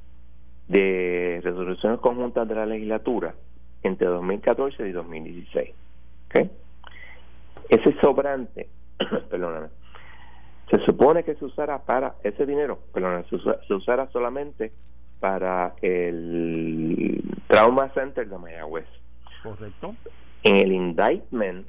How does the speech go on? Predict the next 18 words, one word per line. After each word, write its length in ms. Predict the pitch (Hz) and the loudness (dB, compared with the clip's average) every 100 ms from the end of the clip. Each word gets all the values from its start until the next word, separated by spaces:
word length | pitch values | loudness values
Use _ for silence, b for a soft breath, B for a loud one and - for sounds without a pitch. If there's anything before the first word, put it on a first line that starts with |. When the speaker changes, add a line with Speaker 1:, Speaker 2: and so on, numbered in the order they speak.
| - | -6
Speaker 1:
digo, 220 | 104 101 | -2 0
perdón, 260 | 95 90 92 | 0 -4 -4
en 120 | 95 | -4
la 120 | 90 85 | -2 -2
demanda 480 | 82 90 139 170 170 | 0 2 2 0 -2
civil 360 | 165 151 151 95 | -4 -4 -4 -4
se 140 | - 85 | -2 0
dice 400 | 117 131 85 - b b - | -2 -4 -6 -6 b b 2
que 100 | 101 | 2
ese 160 | 98 127 | 6 4
dinero 400 | 131 113 131 143 | 4 2 0 -2
no 140 | 113 | -4
se 120 | 123 | -6
puede 200 | 110 123 | -2 -2
usar 300 | 120 123 123 | -2 0 -2
para 240 | 123 127 110 | 2 0 0
otras 340 | 101 98 95 - | -2 -2 -4 -2
cosas. 360 | 156 185 - | -2 -2 -6